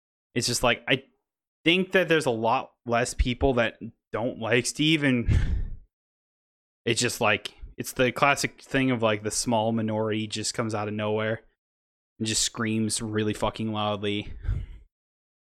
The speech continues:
But, uh, the fact is, like,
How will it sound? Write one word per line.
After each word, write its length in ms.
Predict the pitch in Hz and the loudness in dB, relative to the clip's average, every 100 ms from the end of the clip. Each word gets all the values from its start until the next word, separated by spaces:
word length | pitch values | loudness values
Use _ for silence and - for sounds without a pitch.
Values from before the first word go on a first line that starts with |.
| _ _ _ _ _ _ _ | _ _ _ _ _ _ _
But, 220 | - 117 104 | 0 2 2
uh, 260 | 101 98 - | 2 0 -4
the 80 | 139 | 2
fact 280 | 202 202 190 | 2 4 2
is, 200 | 175 139 | 2 4
like, 360 | 135 113 - | 2 2 -4